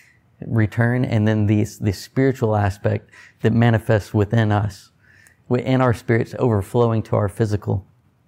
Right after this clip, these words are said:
And then ultimately culminating in the day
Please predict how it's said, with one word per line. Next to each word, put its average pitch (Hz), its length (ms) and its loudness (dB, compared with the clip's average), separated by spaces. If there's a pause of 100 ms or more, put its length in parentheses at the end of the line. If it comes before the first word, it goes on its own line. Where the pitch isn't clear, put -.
(640)
And 127 140 4
then 127 180 4
ultimately 147 540 2
culminating 123 760 0
in 107 100 0
the 101 80 2
day 104 380 0